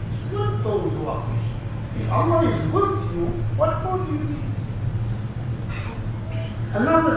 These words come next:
stage where a man can find himself in is where he finds himself in obedience to Allah. It's a beautiful state to find yourself in.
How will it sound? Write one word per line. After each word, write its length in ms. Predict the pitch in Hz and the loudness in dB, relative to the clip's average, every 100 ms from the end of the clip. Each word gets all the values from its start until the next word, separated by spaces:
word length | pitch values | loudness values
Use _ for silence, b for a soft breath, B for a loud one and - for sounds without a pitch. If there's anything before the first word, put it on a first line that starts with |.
| - 302 | 2 2
stage 320 | 311 302 269 | 2 4 4
where 160 | 269 | 2
a 60 | 254 | 4
man 260 | 302 302 - | 4 4 2
can 240 | 262 262 | 0 0
find 240 | 294 311 262 247 | 2 2 2 -2
himself 320 | - 233 202 - | 0 0 0 0
in 160 | - - - - - - - - - - - 202 | -2 0 0 0 0 -2 -4 -2 -2 -4 -2 -2
is 160 | 233 - | -2 0
where 160 | 269 | 0
he 160 | 262 226 - | 0 0 0
finds 400 | - 330 - 262 | 0 0 0 0
himself 640 | - - 120 247 120 - - - - - - - - - | -2 0 2 4 4 2 -2 -4 -6 -6 -6 -6 -4 -2
in 160 | 226 - | 0 0
obedience 640 | - - 339 339 - - - | 0 2 4 4 0 -4 -4
to 80 | 85 | -4
Allah. 320 | - - - - - - - 110 110 113 113 - - - - | -2 -2 -2 -2 -4 -4 -2 -2 -2 -2 -2 -2 -2 -4 -4
It's 160 | - | -4
a 0 | - - | -2 2
beautiful 560 | 370 370 339 311 311 - | 4 4 2 0 -2 -2
state 240 | - 302 294 | -2 -2 -2
to 460 | - - - - 226 | -2 -4 -6 -4 0
find 240 | 285 - 320 | 2 2 0
yourself 460 | 262 - - - - | 0 0 0 0 -2
in. 160 | - | -2